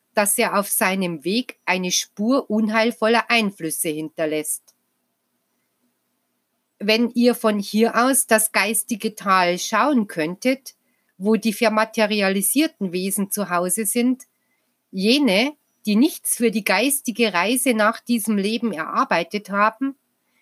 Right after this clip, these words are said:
werdet ihr niedergeschmettert. Aber nicht einen Augenblick lang würdet ihr sagen,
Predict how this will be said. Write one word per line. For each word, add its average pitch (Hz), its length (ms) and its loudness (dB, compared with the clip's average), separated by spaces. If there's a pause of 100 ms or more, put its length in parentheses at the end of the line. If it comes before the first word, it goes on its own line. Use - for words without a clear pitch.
(140)
werdet 190 400 0
ihr 247 160 4
niedergeschmettert. 180 1120 2 (1040)
Aber 208 260 2
nicht 196 320 -4
einen 196 400 0
Augenblick 220 760 0
lang 240 340 2
würdet 233 340 0
ihr 214 100 0
sagen, 208 540 0